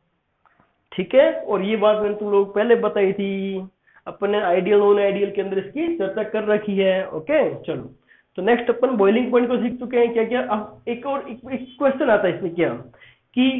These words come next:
cooker में खाना जल्दी क्यों पकता है, कि question आता है इसी पे ही।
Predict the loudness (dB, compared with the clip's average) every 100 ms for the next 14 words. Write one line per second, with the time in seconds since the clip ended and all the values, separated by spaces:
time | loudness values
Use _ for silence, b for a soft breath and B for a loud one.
0 | -6 -2 -2 0 0 0 0 0 2 2
1 | 2 2 2 2 0 6 6 6 4 4
2 | 4 4 4 4 2 -2 -2